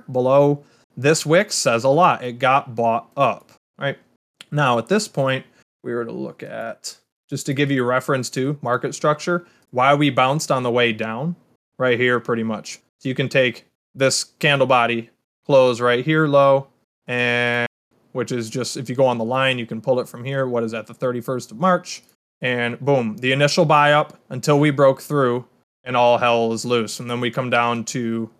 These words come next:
this wick, close through it. Now we come down to this guy, and so on and so forth. You just keep working your way down. It would take a lot for us really to work all the way down to, like, thirty, what, seven five or so.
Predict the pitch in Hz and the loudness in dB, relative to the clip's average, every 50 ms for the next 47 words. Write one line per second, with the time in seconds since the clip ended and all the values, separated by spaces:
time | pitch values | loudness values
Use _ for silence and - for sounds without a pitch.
0 | _ _ - 151 143 - - 147 135 131 131 131 123 - - _ _ _ _ _ | _ _ -2 0 0 0 0 2 2 4 4 4 0 -2 -8 _ _ _ _ _
1 | - - 123 117 117 113 - - 165 151 143 139 139 135 135 - _ _ _ _ | -8 -4 -2 -2 -2 -2 -4 -4 0 2 4 6 6 4 4 2 _ _ _ _
2 | _ _ - 113 113 113 117 113 - 127 117 113 117 113 113 110 113 110 113 123 | _ _ -10 -6 -4 -4 -4 -4 -6 -6 -4 -2 -2 -2 -2 -4 -4 -4 -2 -2
3 | 120 - - - 127 120 117 113 113 113 113 110 - _ _ _ _ - 131 135 | -2 -2 -2 -4 -2 0 0 0 0 0 -2 -4 -6 _ _ _ _ -6 -4 -2
4 | 127 - - 143 127 123 120 120 117 113 110 - 120 113 - - 107 107 - - | -2 0 2 2 2 4 2 0 0 -2 -4 -4 -4 -6 -6 -8 -12 -12 -12 -10
5 | 123 120 127 123 - - 180 165 156 143 131 139 139 135 - 143 131 127 123 120 | -8 -6 -6 -4 0 2 2 2 2 2 2 2 2 2 0 -4 -2 0 0 2
6 | 120 120 117 113 107 120 110 104 95 - - _ _ _ _ _ _ - 165 226 | 2 2 2 2 0 -2 -2 -4 -6 -12 -18 _ _ _ _ _ _ 2 4 4
7 | 285 - - 294 277 269 208 147 131 139 151 165 170 - - - 151 135 123 117 | 4 4 4 4 4 4 2 2 2 4 4 2 2 -2 -4 0 2 4 4 2
8 | 117 - - - 123 131 131 131 131 123 123 123 120 117 117 113 113 - - - | 2 -2 -4 -4 -2 0 2 2 2 0 0 -2 -2 -2 -4 -6 -6 -8 -6 -4
9 | 143 127 123 120 120 117 113 110 - 127 120 131 131 123 - - - 127 123 123 | -4 -4 -2 -2 -4 -4 -4 -6 -8 -6 0 0 0 0 0 -4 -6 -4 -2 0
10 | 127 127 127 131 123 123 120 127 120 117 113 113 117 120 117 117 117 117 113 104 | 2 4 4 4 4 2 2 2 0 0 0 0 0 0 2 0 0 -2 -4 -4
11 | - 127 113 113 110 107 104 - - - 131 120 120 120 117 117 117 117 113 113 | -6 -6 -4 -4 -4 -6 -8 -10 -6 -4 -2 -2 -2 -2 -2 -2 -2 -2 -2 -2
12 | 113 113 110 107 104 _ - 113 110 98 - - - - 120 117 117 113 - - | -2 -2 -4 -6 -8 _ -12 -12 -12 -10 -8 -8 -6 -4 -4 -6 -6 -8 -6 -4
13 | 120 120 123 123 127 131 123 - 151 143 139 139 143 139 | -2 -2 -2 0 -2 -4 -4 -2 0 2 4 4 2 0